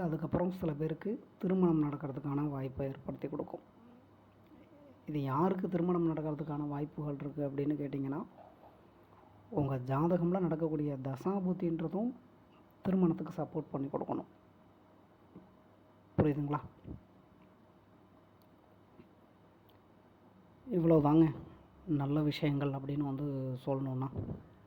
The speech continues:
இந்த திருமண விஷயங்களை பொறுத்தவரையும் எடுத்துக்கிட்டிங்கன்னா, அது ஃபர்ஸ்ட் மேரேஜா இருந்தாலும் சரி, செகண்ட் மேரேஜா இருந்தாலும் சரி,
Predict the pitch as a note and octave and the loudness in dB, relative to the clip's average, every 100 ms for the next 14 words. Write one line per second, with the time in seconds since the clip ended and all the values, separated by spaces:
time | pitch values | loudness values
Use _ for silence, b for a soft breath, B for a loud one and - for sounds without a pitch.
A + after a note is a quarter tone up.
0 | - - - - - - - - - - | -20 -20 -20 -20 -20 -20 -20 -20 -20 -20
1 | - B B - D3 D3 - - F#3 G3 | -20 B B -4 -2 -2 -4 2 6 8
2 | F3+ - E3 D#3 D#3+ D#3 D#3 D#3+ E3+ D3+ | 8 6 4 6 6 4 2 2 0 -2
3 | D3 D3 D3+ F3+ D#3 C#3+ D3 - E3 D#3 | -2 0 2 2 0 -2 -4 0 0 2
4 | C#3+ D3 C#3 C#3 C#3 C3+ C#3 - C#3+ C3 | 0 -4 -4 -4 -4 -6 -6 -8 -8 -4
5 | C#3+ C#3+ C3+ C3 C3+ B2+ C3 C3+ C3+ F3 | -4 -4 -6 -6 -6 -6 -6 -10 -12 -14